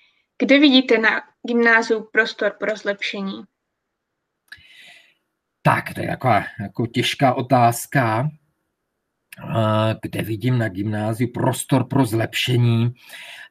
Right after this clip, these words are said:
Speaker 2: Tak, eh, pokud, eh, to vezmu z technického, eh, pohledu, tak, eh, mě tam, eh,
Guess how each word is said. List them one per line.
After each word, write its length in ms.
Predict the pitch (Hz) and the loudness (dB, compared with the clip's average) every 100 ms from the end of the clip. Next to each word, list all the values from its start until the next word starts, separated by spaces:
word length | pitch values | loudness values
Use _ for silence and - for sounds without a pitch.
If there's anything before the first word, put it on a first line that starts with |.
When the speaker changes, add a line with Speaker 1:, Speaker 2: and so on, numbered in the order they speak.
| _ | _
Speaker 2:
Tak, 260 | 151 135 165 | 0 2 6
eh, 60 | 151 147 139 117 - 120 | 8 8 6 2 -4 -6
pokud, 360 | 131 127 196 175 | -4 -2 -2 2
eh, 60 | 143 135 127 123 117 - | 2 2 -2 -6 -12 -6
to 100 | 139 | -2
vezmu 520 | 135 147 180 165 104 | 2 4 4 4 2
z 240 | 87 - - 107 98 | -8 -14 -10 -10 -6
technického, 1120 | 135 - 156 139 - - 139 127 131 127 143 | -6 2 2 2 0 0 2 2 0 0 0
eh, 360 | 147 120 120 120 - | -4 -6 -6 -6 2
pohledu, 840 | 151 135 135 127 127 123 151 226 _ _ - - _ _ | 4 6 4 4 2 4 2 0 _ _ -20 -20 _ _
tak, 340 | 117 117 - | -2 -2 -2
eh, 300 | 143 143 143 | 0 2 0
mě 300 | 139 131 127 | 0 -2 -2
tam, 460 | 127 139 143 139 135 | 0 0 0 -6 -8
eh, 480 | 131 135 135 131 | -6 -6 -6 -8